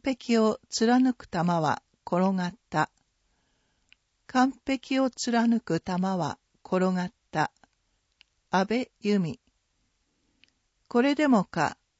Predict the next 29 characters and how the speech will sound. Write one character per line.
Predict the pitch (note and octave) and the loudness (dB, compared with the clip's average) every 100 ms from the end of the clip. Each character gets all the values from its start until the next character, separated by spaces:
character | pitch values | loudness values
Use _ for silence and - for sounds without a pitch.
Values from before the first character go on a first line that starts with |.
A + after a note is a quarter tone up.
| _ _ | _ _
地 | - - | -8 -8
底 | - C#4 C4 | -4 -2 0
で | B3 A#3 A#3 - | 2 2 2 -2
何 | G3+ A#3+ B3 | 2 4 4
か | - E3 D3 - _ | 0 -6 -6 -8 _
起 | E3 - | -6 -2
こ | A#3+ | -4
っ | B3 _ - | -4 _ -6
て | E3+ | -4
る。 | - - _ _ _ _ _ _ _ _ _ _ _ _ _ _ - | -4 -10 _ _ _ _ _ _ _ _ _ _ _ _ _ _ -2
こ | A3+ | 2
れ | G#3+ B3 | 2 4
で | B3 | 4
も | A3+ | 4
か、 | G3 F#3 D#3+ A3+ _ _ _ _ | 2 -2 -2 -4 _ _ _ _
地 | - - | -10 -8
底 | - C4 C4+ | -2 0 0
で | C4 | 2
何 | B3 B3+ B3+ | 6 6 4
か | - E3 D3+ - | 0 -2 -4 -2
起 | F3 E3+ | -4 -2
こ | A#3 | -2
っ | B3+ _ - | -4 _ -8
て | F#3 | -4
る。 | D3+ - - _ _ _ _ _ _ _ | -4 -6 -8 _ _ _ _ _ _ _
遠 | - C#4 C#4+ | 2 2 4
藤 | G#3 F3+ D#3+ | 2 2 0
雅 | D#3+ G3+ F#3+ F#3 | -2 -2 -4 -8
子。 | - - | -6 -8